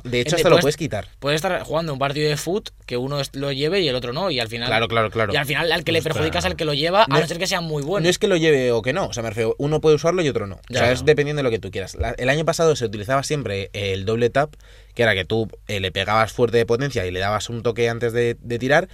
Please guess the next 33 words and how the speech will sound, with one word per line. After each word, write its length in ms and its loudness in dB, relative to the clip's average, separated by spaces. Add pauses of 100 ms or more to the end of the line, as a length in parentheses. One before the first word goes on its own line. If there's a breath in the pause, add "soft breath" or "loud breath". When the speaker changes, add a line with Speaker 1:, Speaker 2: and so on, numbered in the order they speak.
(200 loud breath)
Speaker 2:
y 100 -6
era 60 2
una 120 0
fila-, 240 0 (140)
una 180 -6
finalización 520 -8
rasa 280 -4
que 60 -4
estaba 200 -4
muy 180 -8
chetada. 320 -10
Entonces, 220 -10
cuando 140 -8
llegabas 280 -2
al 80 0
área, 140 2
lo, 240 -2
lo 140 -6
más 140 -6
normal 320 -2
era 180 -2
hacer 200 -10
eso. 220 -16 (520 loud breath)
Ahora, 440 4
esa 220 -4
finalización 400 -4
la 60 0
han 80 -6
quitado, 340 2
tienes 180 -6
que 80 0
dar 120 2
como 360 -4